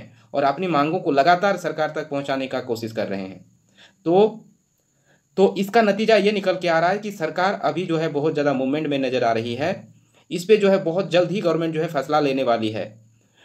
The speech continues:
तो मैं सिर्फ ये कहना चाहता हूँ कि आप सभी को, पारा शिक्षकगण को, आपकी मांग जो है जायज़ है, आप सभी इसी प्रकार डटे रहें, तो सरकार को अपनी बात जो है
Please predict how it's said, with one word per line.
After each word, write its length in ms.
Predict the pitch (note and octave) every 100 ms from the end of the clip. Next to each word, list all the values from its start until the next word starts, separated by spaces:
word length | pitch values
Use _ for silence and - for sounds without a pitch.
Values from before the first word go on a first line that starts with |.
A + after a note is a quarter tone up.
| _ _ _ _ _ _ F#3+
तो 120 | G3+
मैं 200 | F#3 G#3+
सिर्फ 260 | A3 G#3+
ये 140 | F3 G#3
कहना 300 | G3+ E3+ F3
चाहता 280 | D#3+ D3+ D#3
हूँ 200 | D#3+ F#3
कि 140 | F#3 -
आप 200 | C#3 F3
सभी 300 | D#3 D3 F3
को, 320 | E3+ C3+ C#3+
पारा 220 | F3 C3+ C#3+
शिक्षकगण 500 | C#3+ C#3 C#3+ C3+ C3
को, 380 | B2 B2+ D#3+ - _ _ - -
आपकी 260 | C3+ E3
मांग 300 | D3+ C3 E3
जो 100 | D3+
है 160 | C#3+ C#3
जायज़ 320 | A#2 C#3 D#3+
है, 220 | F3 - - - _ _ _ -
आप 360 | C3 F3+ - - _ _ _ _
सभी 280 | - D3+ F#3
इसी 260 | - E3 G#3+
प्रकार 320 | F#3 F3+ E3+
डटे 260 | D3 D#3+
रहें, 240 | F#3 E3+ F#3 - _ _ _ -
तो 80 |
सरकार 400 | E3+ D#3+ D3+ F3+
को 120 | F#3 E3+
अपनी 360 | A#2+ C#3 E3
बात 400 | D#3 C3 E3 G3+ - _ _ _ _ _
जो 160 | C3 D#3
है 360 | D#3+ G3+ -